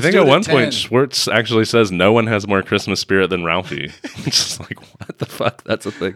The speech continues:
Speaker 2: Anyway, there's a leg lamp callback
Speaker 1: Mom-
Speaker 2: because Ra-, Randy found in the antique store, he found that leg lamp that Mom broke.
Speaker 1: Yep.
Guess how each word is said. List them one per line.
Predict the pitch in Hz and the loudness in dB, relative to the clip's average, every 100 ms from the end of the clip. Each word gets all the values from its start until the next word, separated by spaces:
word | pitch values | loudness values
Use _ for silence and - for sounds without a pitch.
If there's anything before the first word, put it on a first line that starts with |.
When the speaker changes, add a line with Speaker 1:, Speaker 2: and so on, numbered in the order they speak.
| - | -2
Speaker 2:
Anyway, | 98 85 - - - - - - | -2 -2 -6 -12 -12 -12 -14 0
there's | 120 117 | 2 2
a | |
leg | 98 104 139 | 2 2 4
lamp | 151 160 - | 2 0 0
callback | 160 160 156 160 180 | 0 2 2 0 -2
Speaker 1:
Mom- | - | -6
Speaker 2:
because | 147 110 92 95 101 | 0 0 0 -6 -6
Ra-, | 92 95 101 | -2 0 0
Randy | 95 90 92 | -2 -2 -4
found | - 95 87 90 90 90 92 - _ | -4 -2 0 0 -2 -6 -10 -20 _
in | 98 95 | -4 -2
the | 85 | -2
antique | 85 82 90 95 | -2 -4 -8 -6
store, | - 101 101 120 139 | -2 0 0 0 -4
he | 90 | -6
found | - 87 85 | -2 -2 -2
that | 76 | -4
leg | 80 85 | -4 -2
lamp | 92 95 101 | -2 -4 -4
that | 90 | -6
Mom | 87 85 87 78 - - | -4 -4 -6 -12 -20 -6
broke. | 87 80 - - - | -2 -2 -4 -10 -8
Speaker 1:
Yep. | 147 160 - | -4 -4 -6